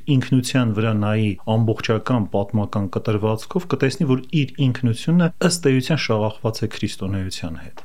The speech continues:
Այսինքն, երբ որ ինքը ասում է. «Ես հայ եմ», ուրեմն ինքը պետք է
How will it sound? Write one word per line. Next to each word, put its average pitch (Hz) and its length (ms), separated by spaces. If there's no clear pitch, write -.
Այսինքն, 127 380
երբ 139 140
որ 120 160
ինքը 123 240
ասում 107 300
է. 104 120
«Ես 101 240
հայ 143 280
եմ», 98 200
ուրեմն 143 380
ինքը 170 300
պետք 131 340
է 139 140